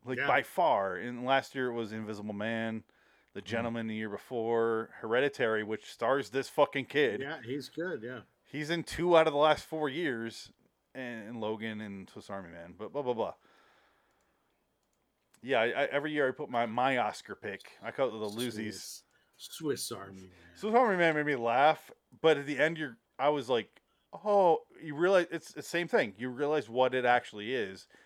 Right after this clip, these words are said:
Speaker 1: Has nothing to do with controlling a body, making it fart, and stuff like that. It's about a guy.
Speaker 2: I ne-, I never saw it, so
Speaker 1: It's actually a really sweet movie.
Speaker 2: I hear it's good, yeah. I
Speaker 1: It
Speaker 2: didn't
Speaker 1: is.
Speaker 2: see it.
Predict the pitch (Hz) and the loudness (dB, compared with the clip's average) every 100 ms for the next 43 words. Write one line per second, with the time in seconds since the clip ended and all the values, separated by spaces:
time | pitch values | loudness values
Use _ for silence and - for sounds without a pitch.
0 | - 135 113 180 180 170 147 156 139 - | -8 -8 -2 0 0 -2 -2 0 -2 -4
1 | 120 - 127 127 120 117 127 120 120 113 | -10 -4 -2 -2 -4 -4 2 4 4 0
2 | 117 113 - - 120 110 - _ _ _ | -6 -8 -10 -2 0 0 -4 _ _ _
3 | - 104 - 123 - 98 107 87 98 123 | -12 -12 -4 -2 -2 -4 -2 -4 -4 -4
4 | 117 123 113 110 120 123 123 123 127 127 | 2 4 2 2 2 4 2 -2 -6 -6
5 | 123 123 117 110 - 98 90 90 - 151 | -6 -6 -6 -8 -12 -14 -16 -20 -8 -4
6 | 196 196 190 160 127 139 139 - - 120 | 0 0 2 2 2 0 -4 -6 -10 -10
7 | 92 98 85 82 151 170 180 143 - 120 | -8 -12 -12 -6 -2 0 0 -2 -6 -6
8 | 110 101 101 101 104 110 143 123 80 90 | -6 -8 -12 -14 -12 -6 0 0 -2 -10
9 | 87 87 | -16 -18